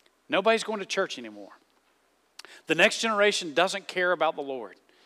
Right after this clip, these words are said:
For us to sit there and say that and just shake our heads and not do anything about it is not what God would have us to do. There has to be a willingness to sacrifice. Now, here's the good news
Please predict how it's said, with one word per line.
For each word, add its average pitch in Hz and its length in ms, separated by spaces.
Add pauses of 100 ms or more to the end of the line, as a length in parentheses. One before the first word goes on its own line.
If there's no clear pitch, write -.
(360)
For 170 180
us 240 200
to 180 80
sit 247 340
there 214 200
and 151 160
say 220 360
that 190 380
and 139 160
just 143 220
shake 208 300
our 196 160
heads 185 420
and 139 180
not 143 240
do 160 120
anything 180 320
about 113 360
it 101 120 (440)
is 135 180
not 151 340
what 156 140
God 131 240
would 120 140
have 110 200
us - 180
to 110 80
do. 95 220 (960)
There 127 100
has 185 360
to 180 80
be 160 160
a 143 80
willingness 123 600
to 120 80
sacrifice. - 840
Now, 123 160
here's 190 280
the 208 100
good 175 260
news 113 400